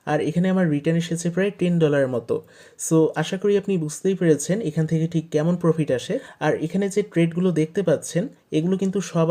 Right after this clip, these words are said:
আমার লিমিটে বসানো। লিমিটে বসানো মানে হচ্ছে, যখন আমার এই ট্রেডগুলো মার্কেটের একটা নির্দিষ্ট প্রাইস হিট করবে, তখন আমার এই ট্রেডগুলো অটোমেটিক ক্লোজ হয়ে আমাকে প্রফিটটা আমার ওয়ালেটে দিয়ে দিবে। So, আমি এখানে একটা এক্সাম্পল দিচ্ছি। এখানে পেন্ডেল ইউএসডিটিটা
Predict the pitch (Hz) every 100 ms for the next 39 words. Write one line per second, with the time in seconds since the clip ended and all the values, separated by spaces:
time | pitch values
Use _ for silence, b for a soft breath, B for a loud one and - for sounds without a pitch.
0 | 175 214 175 156 160 151 135 - 127 123
1 | - B B 143 156 180 190 190 185 202
2 | 185 151 175 175 156 - - 170 - b
3 | - 147 151 190 185 190 196 185 170 170
4 | 175 190 175 143 156 170 180 175 170 156
5 | 143 147 165 - 160 165 160 - 175 170
6 | 156 131 143 262 B B B 151 180 180
7 | 170 180 185 180 160 160 180 180 160 170
8 | 165 170 - 175 196 185 147 190 - B
9 | B 156 160 170 156 156 170 170 170 170
10 | 147 143 151 170 165 156 147 127 117 -
11 | B B B B - 175 170 151 190 190
12 | 196 196 190 160 - 196 185 190 156 123
13 | - 180 285 B B 165 185 185 160 160
14 | 185 190 185 196 190 185